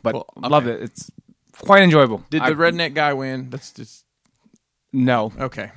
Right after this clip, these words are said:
Speaker 1: The firefighter won.
Speaker 2: Okay.
Speaker 1: Uh, they were neck and neck, but yeah. But, uh, I, I'm happy because they're, those two are my two favorites of the whole thing. I, I, I could care less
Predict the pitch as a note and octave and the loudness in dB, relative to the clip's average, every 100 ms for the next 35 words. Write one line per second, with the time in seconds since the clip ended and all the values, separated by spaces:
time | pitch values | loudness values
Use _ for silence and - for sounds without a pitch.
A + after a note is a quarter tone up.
0 | _ - B2+ D#3+ C#3 A#2 G#2+ G2+ G2+ _ | _ -8 4 4 4 0 -4 -8 -12 _
1 | _ A#2 - - _ _ - - D3 C#3+ | _ -14 -14 -18 _ _ -12 2 6 6
2 | C#3+ F3 F3+ G3+ F3 F3+ - - _ _ | 6 4 4 4 6 4 2 -10 _ _
3 | _ _ B2 A2+ - A2+ G2+ _ _ D#3 | _ _ -8 -8 -10 -16 -16 _ _ 0
4 | E3+ E3 - - - - - - - - | 2 0 -6 -8 -12 -8 -8 -8 -12 -20
5 | - - E3 E3 G#3 F#3 D3+ C3 C#3+ C3 | -20 0 2 8 8 8 4 2 0 0
6 | C#3+ C#3 B2+ _ - E3+ E3 F#3 D#3+ B2 | 0 0 0 _ -2 0 0 0 2 2
7 | A#2 - C3+ - A#2+ G#2+ G2+ - - _ | -2 -6 -8 -6 -6 -8 -10 -14 -16 _
8 | - A2+ - G#2+ A2+ A2+ A#2 G#2 G#2 G#2+ | -12 -12 -10 -8 -6 -4 -6 -6 -8 -6
9 | A#2+ C3 - C3 B2 C3+ C3 A#2+ A#2+ A2+ | -6 -6 -8 -8 -6 -8 -4 -4 -4 -6